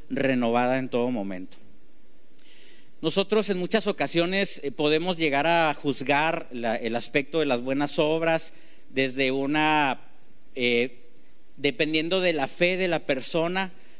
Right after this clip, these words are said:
pero si, si de alguna manera analizáramos desde este punto de vista, ¿habrá otras creencias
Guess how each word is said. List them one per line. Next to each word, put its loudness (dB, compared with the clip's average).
pero 2
si, 2
si 4
de 4
alguna 2
manera 2
analizáramos 0
desde 0
este -2
punto 0
de 4
vista, 2
¿habrá 2
otras 0
creencias 0